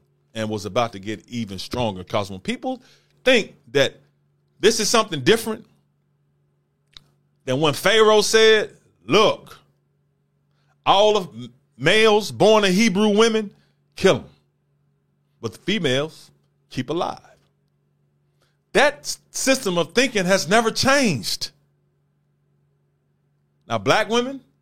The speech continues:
black men, we have the same fight. We do, 'cause it's hard for both of us. But it's harder on us.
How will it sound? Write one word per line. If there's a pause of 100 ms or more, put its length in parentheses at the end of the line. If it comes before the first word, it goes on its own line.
(100)
black
men,
we
have
the
same
fight. (600)
We
do, (460)
'cause
it's
hard
for
both
of
us. (640)
But
it's
harder
on
us.